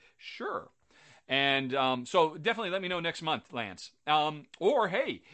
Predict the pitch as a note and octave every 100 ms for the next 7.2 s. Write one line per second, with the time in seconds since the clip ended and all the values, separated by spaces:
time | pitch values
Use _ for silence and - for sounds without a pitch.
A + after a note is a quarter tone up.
0 | - - D3 D3+ D#3 C#3+ G3 G#3 G#3+ A3
1 | G3+ E3 B2 G3+ - F#3 - C3+ F#3+ F#3+
2 | F3 F#3 E3+ A#2 D#3+ A#3+ B2+ F3+ _ _
3 | - - _ C#3 E3 G3 F3 E3 D3+ A3
4 | C3 F3 - - C#3+ D3 D#3+ D#3+ D#3 -
5 | E3+ D#3 F#2 D#3 B2+ F3+ - D3+ G3+ E3
6 | D3 F#3 F3+ F#3 - F#3 G3 G3 F#3+ G#3+
7 | G2 -